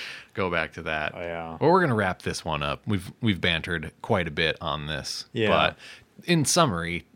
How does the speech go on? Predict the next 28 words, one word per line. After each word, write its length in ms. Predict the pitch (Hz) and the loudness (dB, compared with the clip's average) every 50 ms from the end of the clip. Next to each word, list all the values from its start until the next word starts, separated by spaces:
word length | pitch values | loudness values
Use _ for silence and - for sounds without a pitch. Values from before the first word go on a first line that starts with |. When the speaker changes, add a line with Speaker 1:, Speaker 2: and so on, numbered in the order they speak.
| - - - | -20 -10 -8
Speaker 1:
Chiefy, 480 | - - 107 92 87 - - 90 87 85 | -6 -4 -2 -4 -4 -4 -4 -4 -2 -2
to 100 | 92 82 | -2 -2
answer 340 | 87 95 98 98 - - | -2 -2 -2 -4 -4 -4
your 140 | 92 82 78 | -6 -6 -6
questions, 880 | - - - 98 95 87 - - 85 80 76 71 71 71 71 - - - - - - - - _ - | -6 -4 -4 -2 -2 -2 -4 -4 -6 -6 -6 -6 -8 -10 -10 -10 -12 -12 -14 -18 -20 -20 -18 _ -4
the 80 | 107 | -2
reason 520 | 101 110 131 135 117 113 127 113 107 95 85 | 2 2 4 4 4 4 2 2 2 0 0
that, 340 | 98 101 98 90 90 - | 2 4 4 4 4 2
there 160 | - 110 101 90 | 0 0 2 2
are 80 | 82 | 0
a 60 | 80 | 0
couple 280 | - - 90 - - - | 0 -2 -2 -2 -4 -6
reasons, 500 | - 73 71 65 65 67 67 69 67 - | -8 -8 -8 -8 -8 -10 -10 -10 -8 -4
right, 220 | - 80 76 73 - - - | -2 -2 -2 -2 -4 -4 -2
that 120 | - 92 | -2 -2
we're 140 | 82 90 85 | -2 -2 -2
not 320 | 85 87 82 78 78 - | -2 -2 0 -2 -2 -2
seeing 560 | - - - 90 85 78 78 80 80 78 - - | -4 -4 -4 -4 -4 -4 -6 -6 -8 -8 -8 -6
more 680 | - 104 95 90 87 87 82 80 80 78 80 80 78 80 | -2 0 0 2 2 0 0 0 0 0 0 -2 -4 -4
woven 840 | 95 92 92 98 95 90 85 82 80 90 87 82 82 82 82 80 80 - | -4 0 2 4 4 4 2 0 0 -2 -2 -2 -2 -4 -6 -6 -4 -2
layers 580 | 107 101 92 85 82 78 76 78 78 78 - - | 0 0 2 2 0 0 0 -2 -2 -4 -4 -6
externally, 840 | - 85 - - - - - 92 85 78 73 73 71 71 76 73 71 - - - - - - - - - | -6 -6 -6 -6 -8 -8 -6 -4 -4 -2 -4 -4 -4 -2 -2 -4 -4 -8 -12 -20 -20 -20 -20 -20 -18 -6
because 240 | - 107 104 117 104 | -2 0 0 2 0
it's 160 | 101 92 - | -2 -4 -4
really 280 | 98 98 107 107 107 104 | -2 0 2 2 2 2
difficult 420 | 90 98 92 - - - 92 87 - | 2 0 0 0 0 0 0 0 -2
to 60 | 82 | -4
finish, 500 | - - 90 85 92 110 - - - - | -2 -2 0 0 0 -2 -4 -6 -8 -10